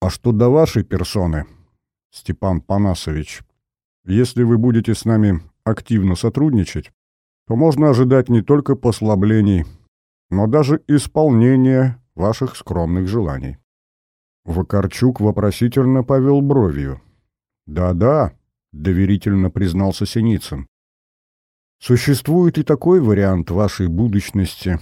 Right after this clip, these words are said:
в котором вас обменяют, скажем, на нашего разведчика, вычисленного Ф Б Р. Или, что куда лучше, переправят за рубеж как агента. Вы якобы сбежите от преследований чекистов,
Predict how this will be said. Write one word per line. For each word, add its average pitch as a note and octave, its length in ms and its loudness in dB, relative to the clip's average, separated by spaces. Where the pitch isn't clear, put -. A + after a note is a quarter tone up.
в - 80 -20
котором B2 400 2
вас C#3 340 0
обменяют, D#3+ 720 2
скажем, C#3 600 2
на B2+ 180 2
нашего G2+ 460 0
разведчика, A#2+ 840 -2
вычисленного A2+ 840 0
Ф - 140 -4
Б G#2 180 2
Р. D#2+ 340 0
Или, A#2+ 220 6
что G#2 240 0
куда G2+ 300 2
лучше, B2 420 0
переправят G2+ 560 2
за F2+ 120 0
рубеж F2+ 320 2
как G2+ 200 -4
агента. G2+ 640 0
Вы D#3+ 160 2
якобы B2 400 2
сбежите G#2+ 560 2
от F#2+ 120 -2
преследований F#2 840 0
чекистов, - 760 -6